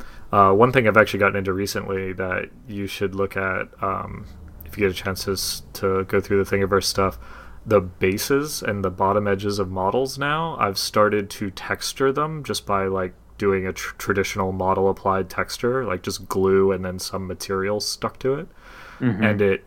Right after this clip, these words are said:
Speaker 1: really helps it not look like a three D print. Like, even
Speaker 2: Yeah.
Speaker 1: if there's exposed parts that are three D printed, for some reason, like, that bit of obviously not three D printed texture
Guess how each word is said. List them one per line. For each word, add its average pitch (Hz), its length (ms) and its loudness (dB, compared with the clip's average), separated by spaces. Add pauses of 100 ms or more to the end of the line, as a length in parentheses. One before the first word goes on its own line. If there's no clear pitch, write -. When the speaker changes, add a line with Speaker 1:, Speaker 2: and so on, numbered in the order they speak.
Speaker 1:
really 139 760 4
helps 101 280 0
it 113 80 -6
not 95 200 -2
look 98 160 -8
like 92 120 -8
a 95 40 -10
three 95 160 -4
D 92 100 -6
print. 98 300 -10 (440)
Like, 104 180 0
even 139 220 4
Speaker 2:
Yeah. 135 140 10
Speaker 1:
if - 60 0
there's 123 240 6
exposed 110 600 0
parts 127 280 -2
that 110 120 -6
are 110 160 0
three 117 220 -2
D 113 100 0
printed, 120 400 -2
for 110 120 -6
some 113 380 -6
reason, 107 400 -2
like, 98 260 -6
that 104 340 -2
bit 113 200 6
of 98 220 -2
obviously 120 600 0
not 107 520 0
three 113 160 0
D 113 120 0
printed 110 320 -4
texture 98 560 -4